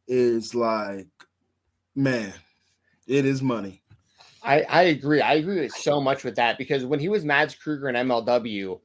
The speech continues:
Speaker 2: I would complain about it on the, on the Weekender podcast that I do for Fightful Select. I, I'm always covering the indies, the indies over there, and I,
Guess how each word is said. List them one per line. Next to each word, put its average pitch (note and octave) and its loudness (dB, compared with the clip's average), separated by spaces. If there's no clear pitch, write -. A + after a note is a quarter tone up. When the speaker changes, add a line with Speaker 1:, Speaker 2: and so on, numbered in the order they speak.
Speaker 2:
I D#3 6
would F3+ 4
complain F#3 -2
about C#3+ 2
it C3 -2
on C3 0
the, A2 -2
on A#2+ -4
the A#2+ -4
Weekender A#2+ -4
podcast A2 -4
that A#2 -4
I A#2 0
do B2 -4
for A2+ -18
Fightful C3+ -6
Select. A#2 -4
I, G#2+ 0
I'm A#2+ -2
always C#3+ 0
covering C#3+ -2
the A2+ -2
indies, A#2+ -4
the C3+ -2
indies D3+ 2
over G#2+ -2
there, G#2+ -2
and G#2+ -2
I, A2+ -2